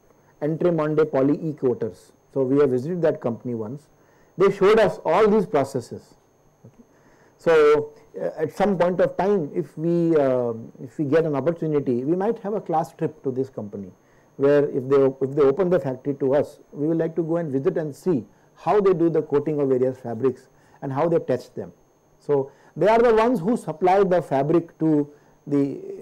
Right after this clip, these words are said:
airship and aerostat operators, uh, globally, as well as to the D R D O laboratories in India. They are using their services for coating of fabric.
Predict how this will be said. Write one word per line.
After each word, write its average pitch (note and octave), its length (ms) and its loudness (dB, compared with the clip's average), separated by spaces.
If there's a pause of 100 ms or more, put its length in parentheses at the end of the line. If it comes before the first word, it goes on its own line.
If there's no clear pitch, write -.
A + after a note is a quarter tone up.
(160)
airship E3 500 0
and E3+ 120 -2
aerostat D3+ 460 0
operators, B2+ 600 -4 (140)
uh, B2 40 -16 (500)
globally, D#3 480 2 (400)
as E3 160 2
well G3+ 180 4
as - 420 -2
to E3+ 100 0
the D3+ 360 4 (440)
D D3 120 4
R F3+ 120 4
D F3+ 100 4
O F#3+ 40 6
laboratories C#3+ 560 2
in C#3 120 0
India. A#2 360 -4 (200)
They C3 140 2
are C3+ 100 4
using D3 540 0
their C#3 160 2
services C3+ 500 -4
for C3+ 220 -4
coating B2+ 360 -4
of A#2+ 140 -10
fabric. F2 320 -18